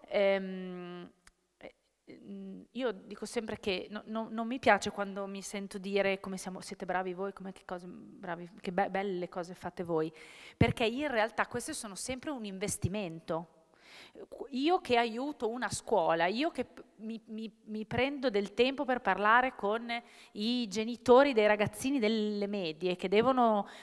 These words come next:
eh, iscrivere i figli alla scuola superiore, non lo faccio perché sono buona, lo faccio perché faccio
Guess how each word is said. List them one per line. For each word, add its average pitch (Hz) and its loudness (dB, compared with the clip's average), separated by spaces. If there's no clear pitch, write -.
eh, 185 -8
iscrivere 240 -4
i 202 -4
figli 233 -6
alla 196 4
scuola 202 2
superiore, 185 4
non 226 0
lo 233 0
faccio 403 4
perché 190 -4
sono 180 -6
buona, 165 6
lo 247 10
faccio 240 12
perché 269 0
faccio 240 4